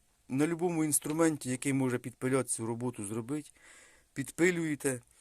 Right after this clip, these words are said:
на болгарки. Я, наприклад, дуже зручно на болгарки. Коли взяв в руки отак коромисло,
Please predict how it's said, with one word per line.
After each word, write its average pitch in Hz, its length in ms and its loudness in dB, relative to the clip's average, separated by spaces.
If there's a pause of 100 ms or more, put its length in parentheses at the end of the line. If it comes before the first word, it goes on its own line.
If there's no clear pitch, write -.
(160)
на 135 100 2
болгарки. 123 500 2
Я, 110 100 0
наприклад, 113 460 -2
дуже 156 280 0
зручно 135 360 -2
на 120 100 0
болгарки. 104 540 -2
Коли 123 400 0 (580)
взяв 131 280 4
в 127 100 0
руки 123 240 -2
отак 113 280 -2
коромисло, 170 720 -2